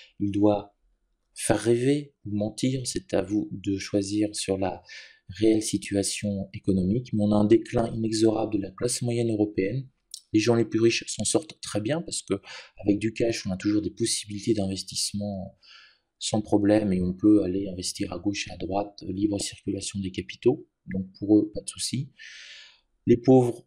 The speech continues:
en, en Europe augmentent légèrement aussi. On a moins de pauvres qu'il y a que dans les années soixante, paradoxalement. Mais la classe moyenne s'effondre, euh, doucement, très, très doucement.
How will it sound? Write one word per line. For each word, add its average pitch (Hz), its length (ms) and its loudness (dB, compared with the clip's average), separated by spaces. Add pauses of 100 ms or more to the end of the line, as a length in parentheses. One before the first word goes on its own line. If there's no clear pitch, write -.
en, 104 720 0
en 110 120 -2
Europe 110 520 4
augmentent 113 460 -2
légèrement 117 720 2
aussi. 143 460 -4
On 98 160 -6
a 92 60 -2
moins 135 260 2
de 131 120 6
pauvres 107 760 2
qu'il 98 160 0
y 101 100 6
a 101 380 2
que - 80 6
dans 104 160 2
les 98 100 2
années 95 160 2
soixante, - 640 -6
paradoxalement. 98 640 -4 (1400)
Mais 110 100 4
la 117 100 6
classe - 280 0
moyenne 98 480 2
s'effondre, - 600 -2 (340)
euh, 90 360 -8
doucement, 85 560 -4 (280)
très, - 180 -6
très - 200 2
doucement. 87 500 -6